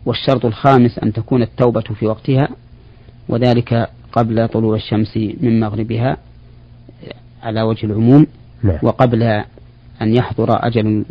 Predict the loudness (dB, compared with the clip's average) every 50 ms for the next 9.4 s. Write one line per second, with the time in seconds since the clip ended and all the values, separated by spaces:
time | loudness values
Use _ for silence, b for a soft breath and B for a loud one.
0 | -12 -20 -20 -20 -20 -20 -20 -20 -20 -20 -20 -20 -20 -20 -20 -20 -20 -20 -14 -10
1 | -10 -10 -8 -6 -6 -4 0 2 2 4 4 4 2 0 -2 -4 -8 -4 0 2
2 | 2 4 4 2 0 -2 -8 -10 -12 -10 -10 -10 -10 -12 -14 -20 -20 -20 -20 -20
3 | -20 -20 -20 -20 -20 -14 -8 -8 -8 -8 -8 -12 -12 -8 -4 -2 0 2 2 2
4 | 0 0 0 0 0 2 2 0 0 0 0 0 2 2 2 2 2 4 4 4
5 | 4 2 0 -6 -4 0 2 2 4 2 2 0 0 0 0 2 2 4 4 4
6 | 4 2 2 2 2 0 -2 -2 -2 0 2 2 2 2 0 -2 -4 -6 -6 -4
7 | -2 0 0 0 0 -2 0 0 2 2 4 4 4 2 2 0 0 2 2 4
8 | 4 4 4 4 4 4 2 2 0 0 4 4 4 6 4 4 4 4 4 4
9 | 2 0 -4 -4 -4 -6 -6